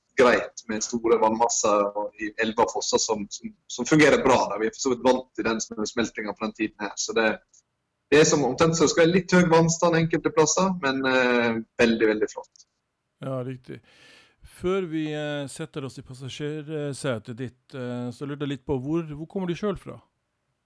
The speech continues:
Speaker 1: Jeg kommer fra Sogndal, som da er den største fjordbygda i, eh,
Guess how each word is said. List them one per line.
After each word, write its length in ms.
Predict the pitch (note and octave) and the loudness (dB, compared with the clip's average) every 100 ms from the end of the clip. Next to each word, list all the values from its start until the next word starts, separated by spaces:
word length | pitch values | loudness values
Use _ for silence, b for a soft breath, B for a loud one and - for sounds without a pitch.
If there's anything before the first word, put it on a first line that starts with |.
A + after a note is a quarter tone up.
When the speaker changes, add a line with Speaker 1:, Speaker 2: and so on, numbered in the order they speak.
| _ - B B - | _ -12 B B 0
Speaker 1:
Jeg 120 | C#3+ | 4
kommer 180 | E3+ F#3 | 4 6
fra 120 | C#3+ | 4
Sogndal, 560 | - D3+ C#3+ A#2+ G#2+ - | 6 6 4 2 -2 -2
som 240 | B2+ A#2+ A#2+ | -4 -4 4
da 100 | B2 A#2 | 8 8
er 360 | A#2 A#2 A2 | 6 6 4
den 120 | A2 | 2
største 600 | G#2+ - A#2 - B2 A2 G#2 | 0 -2 -2 2 4 6 6
fjordbygda 600 | - A2+ A2 A2 A2 F#2+ - | 2 0 2 0 0 -4 -2
i, 120 | A#2 G#2 G2+ G2 | -2 -2 -4 -4
eh, 200 | F#2+ | -2